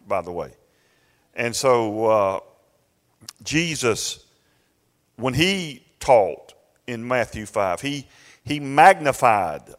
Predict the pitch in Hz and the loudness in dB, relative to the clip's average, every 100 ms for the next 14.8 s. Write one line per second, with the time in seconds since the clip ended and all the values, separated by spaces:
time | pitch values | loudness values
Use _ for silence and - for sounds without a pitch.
0 | - 107 110 101 80 123 139 135 156 170 | -6 -2 2 4 2 -2 -6 2 4 4
1 | 143 - 127 117 120 147 117 113 120 - | 0 0 2 2 0 -2 0 2 2 0
2 | 135 113 123 123 110 104 110 127 165 180 | -6 -2 0 0 0 -8 -2 4 6 6
3 | 135 123 127 113 - - - - 143 120 | 6 0 -4 -4 -6 -14 -20 -8 -8 -4
4 | 117 101 123 120 104 - 117 - 127 117 | -4 2 2 2 -8 -6 -8 -4 -4 -4
5 | 104 - 101 104 117 110 98 - _ _ | -6 -8 -6 -4 -2 -4 -6 -10 _ _
6 | - 98 120 110 - 113 101 92 85 _ | -14 -6 -6 -4 -2 -4 -4 -8 -10 _
7 | 101 123 98 73 - _ - - _ - | -2 0 0 -6 -18 _ -20 -20 _ 2
8 | 143 165 165 - 160 147 139 139 135 147 | 4 6 4 2 2 2 4 4 4 2
9 | - 143 135 131 131 120 - 170 160 135 | 2 2 2 2 0 0 -2 -2 -2 -6
10 | 127 123 117 110 147 123 - 156 165 147 | -2 0 0 -2 -2 -2 -2 0 2 2
11 | 123 117 - - - - 113 170 208 - | -2 -8 -20 -20 -20 -6 0 2 0 0
12 | 180 151 131 135 131 180 - - - 180 | 0 0 0 0 0 0 -2 -10 -4 2
13 | 185 160 - - 170 180 - 135 135 - | 2 0 -4 -4 -2 -2 -2 -6 -6 -4
14 | 127 110 104 151 165 131 117 | -2 -2 0 2 4 4 2